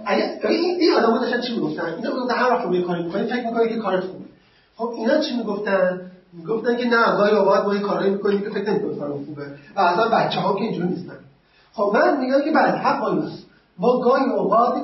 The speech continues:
کارایی می‌کنیم که فکر نمی‌کنیم خوبه. و بچه‌ها فکر نمی‌کنن که کارشون خوبه. اینا اشتباه می‌گن. اما،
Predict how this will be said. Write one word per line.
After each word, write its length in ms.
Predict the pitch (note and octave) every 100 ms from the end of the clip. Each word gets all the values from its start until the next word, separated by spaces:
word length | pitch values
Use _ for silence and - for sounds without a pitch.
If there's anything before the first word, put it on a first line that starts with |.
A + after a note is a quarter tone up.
| -
کارایی 260 | G3+ G#3
می‌کنیم 540 | A#3+ A#3 A#3 B3 A#3+ A#3+
که 80 | A#3+
فکر 280 | B3 A#3
نمی‌کنیم 320 | - - - -
خوبه. 200 | - - - - -
و 80 | F3+
بچه‌ها 400 | F3+ - G#3+ A#3
فکر 120 | A3
نمی‌کنن 380 | A#3+ C#3+ D3 -
که 40 |
کارشون 280 | D#3+ D3 C#3+
خوبه. 200 | D3+ - - - - -
اینا 200 | A#3+ A#3+
اشتباه 300 | - - -
می‌گن. 240 | - - - _ _ _ _ _ _ _
اما، 760 | C4 E4+ D#4+ A3 G#3 G#3+ G#3+